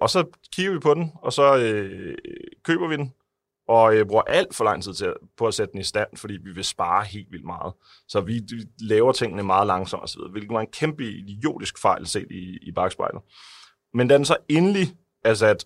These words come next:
ordentligt i stand, og vi endelig har fået købt aircondition, øh, altså vores kælder i gamle dage blev kaldt sved, fordi det var så varmt. Det var ulækkert dernede. Øhm, men, øh, men det hele er ligesom klar.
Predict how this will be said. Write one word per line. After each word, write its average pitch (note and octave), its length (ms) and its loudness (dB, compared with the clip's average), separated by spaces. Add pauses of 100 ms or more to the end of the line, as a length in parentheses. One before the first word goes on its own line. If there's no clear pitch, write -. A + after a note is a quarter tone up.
(140)
ordentligt B2 260 6
i G2 40 0
stand, G#2 300 2
og G#2 120 2
vi G2+ 240 -6
endelig C3+ 200 4
har A#2+ 80 4
fået G#2+ 220 0
købt G#2 240 -6
aircondition, G#2 800 -2
øh, G2 580 0 (400)
altså G2+ 260 2 (160)
vores A2 260 0
kælder C#3 420 0 (360)
i G#2 100 -14
gamle A2+ 280 4
dage G#2 340 -2 (140)
blev G#2 140 -8
kaldt F#2 200 -4
sved, - 360 -2 (360)
fordi G2 180 -10
det G2 120 -6
var F#2+ 100 2
så G2 100 -8
varmt. F2+ 300 -8 (340)
Det B2 120 6
var A#2 300 6
ulækkert C3 520 4
dernede. F2+ 320 -6 (480)
Øhm, G#2+ 680 4 (760)
men, B2 320 2
øh, A2 400 4
men G#2+ 180 -4
det C3 80 -2
hele G#3 220 4
er G3 40 10
ligesom D#3+ 240 2
klar. A2+ 300 2